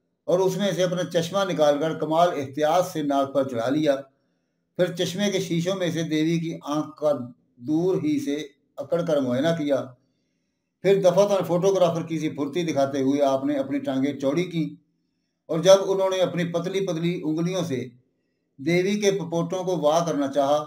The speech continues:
तो ऐसा मालूम हुआ कि वो फोटो लेते वक्त कैमरे का लेंस बंद कर रहे हैं। दो तीन मरतबा ड्रामाई अंदाज से अपने खड़े होने का रुख बदलकर उन्होंने देवी की आंख का मुआयना किया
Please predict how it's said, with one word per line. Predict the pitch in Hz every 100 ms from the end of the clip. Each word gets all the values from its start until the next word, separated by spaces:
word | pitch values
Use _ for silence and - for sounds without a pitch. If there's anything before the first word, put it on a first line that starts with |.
| - _ _ _ _
तो | 165
ऐसा | 165 165 202
मालूम | 202 175 170 160
हुआ | 131 160 165
कि |
वो | 165
फोटो | - 139 139
लेते | 170 156 - 151 143
वक्त | 147 -
कैमरे | 170 175 190 196
का | 180
लेंस | 160 170 190 151
बंद | 156 165
कर | 147
रहे | 123 104 107
हैं। | - _ _ _ _ _ _
दो | 143 170 208 208
तीन | 208 208
मरतबा | 190 175 175 185
ड्रामाई | 165 165 165 175 190
अंदाज | 170 156 160 165
से | 175
अपने | 170 151 147
खड़े | 143 160 175
होने | 156 156 156
का | 151
रुख | 147 151 151 -
बदलकर | 139 175 165 147
उन्होंने | 143 143 143 143
देवी | 131 139 156
की | 151
आंख | 147 123 120
का |
मुआयना | 123 117 135
किया | 170 165 131 -